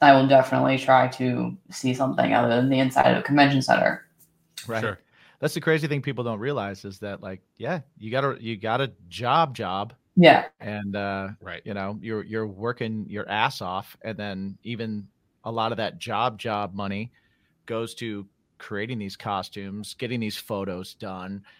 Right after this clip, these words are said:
Speaker 1: Yeah.
Speaker 2: uh, marketing yourself, doing all
Speaker 1: Yeah.
Speaker 2: this kind of stuff, going to the con, <laughs> you
Speaker 1: Yeah.
Speaker 2: know,
Speaker 3: Art is
Speaker 2: sure.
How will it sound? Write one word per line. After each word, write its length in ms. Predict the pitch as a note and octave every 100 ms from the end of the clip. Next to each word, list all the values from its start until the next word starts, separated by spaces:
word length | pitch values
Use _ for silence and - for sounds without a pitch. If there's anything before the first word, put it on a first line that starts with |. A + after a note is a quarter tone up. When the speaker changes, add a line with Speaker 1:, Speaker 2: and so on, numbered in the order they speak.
| _
Speaker 1:
Yeah. 280 | D#3+ D3+ D3+ D3+
Speaker 2:
uh, 300 | A2+ G2+ F#2+
marketing 680 | G#2+ B2+ B2 C3 D3+ A#2+ A2+
yourself, 720 | A2 G#2 - G#2+ F#2+ G#2+ -
doing 260 | - A#2 C3
all 120 | A#2
Speaker 1:
Yeah. 140 | D#3 C#3+
Speaker 2:
this 220 | - -
kind 160 | - G#2+
of 40 |
stuff, 180 | - C#3 _ G2
going 400 | D3 D3+ G3 C#3+
to 100 | C3+
the 80 | G2+
con, 520 | - A2 F#2 G2 A#2+
<laughs> 40 | -
you 100 | D3 - A3
Speaker 1:
Yeah. 100 | D#3 D3
Speaker 2:
know, 40 |
Speaker 3:
Art 260 | C#3+ G3+ -
is 100 | C#3
Speaker 2:
sure. 120 | C3+